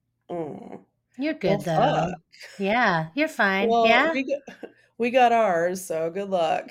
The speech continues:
Speaker 1: <laughs>
Speaker 2: Yeah.
Speaker 1: You know? Um, and so he comes back with P T S D and mania and bipolar, and he's an alcoholic, da, da, da, da, da, all the stuff, of course. And he d-, there's a section of the,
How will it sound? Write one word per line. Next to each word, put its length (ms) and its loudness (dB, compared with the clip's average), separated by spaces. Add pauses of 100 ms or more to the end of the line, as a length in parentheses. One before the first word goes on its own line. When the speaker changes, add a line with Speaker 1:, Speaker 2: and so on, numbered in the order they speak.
(160)
Speaker 1:
<laughs> 60 -
Speaker 2:
Yeah. 440 -2 (340)
Speaker 1:
You 100 -6
know? 440 -8 (1300)
Um, 600 -4 (720)
and 140 -8
so 120 -6
he 80 -6
comes 300 -4
back 280 -4
with 160 -16
P 160 -12
T 160 -8
S 160 -8
D 240 -6
and 120 -8
mania 340 -8
and 140 -12
bipolar, 680 -8
and 80 -12
he's 120 -12
an 80 -14
alcoholic, 640 -14
da, 120 -10
da, 140 -14
da, 100 -16
da, 160 -20 (360)
da, 160 -18
all 200 -4
the 80 -18
stuff, 460 -16 (420)
of 100 -20
course. 540 -16 (680)
And 160 0
he 320 -2 (120)
d-, 80 -20 (120)
there's 320 -8
a 120 -10
section 480 -8
of 280 -12
the, 280 -8